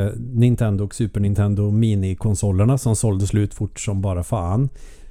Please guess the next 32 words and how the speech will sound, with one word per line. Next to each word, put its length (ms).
För 140
dels 240
så 100
finns 260
det 80
samlare, 680
det 120
finns 320
scalpers 720
och 160
så 120
finns 300
det 160
de 280
som 340
tänker 300
att, 140
åh, 260
men 340
det 80
där 220
verkar 280
ju 60
roligt, 260
kunna 180
spela 280
Super 240
Mario 380
för 120
första 240
gången 320
på 320